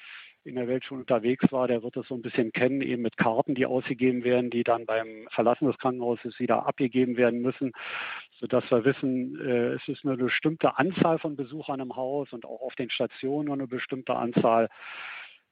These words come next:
So ist das, muss ich ehrlich sagen, in der Theorie organisiert. Wir gehen morgen damit an den Start und werden sehen, ob's so funktioniert oder ob die Macht des Faktischen da ist, dass einfach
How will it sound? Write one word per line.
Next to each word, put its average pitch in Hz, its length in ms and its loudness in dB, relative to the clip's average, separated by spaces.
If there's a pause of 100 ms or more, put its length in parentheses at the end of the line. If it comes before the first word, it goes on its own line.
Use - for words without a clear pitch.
So 143 180 0
ist 185 300 4
das, 165 220 4 (160)
muss 135 160 -6
ich 143 80 0
ehrlich 139 280 0
sagen, 139 320 -2
in 139 120 -6
der 123 460 0
Theorie 139 380 0
organisiert. 131 800 -2 (280)
Wir 127 120 -2
gehen 120 300 2
morgen 147 340 0
damit 170 280 2
an 147 140 -2
den 139 60 -6
Start 139 440 2 (340)
und 117 180 -8
werden 120 260 2
sehen, 139 300 4
ob's 143 280 -10
so 156 120 0
funktioniert 147 720 2
oder 131 440 4 (760)
ob - 200 -8
die 131 100 -4
Macht 123 320 -2
des 127 160 2
Faktischen 131 760 -4
da 127 260 4
ist, 131 240 2
dass 127 120 -2
einfach 127 280 -4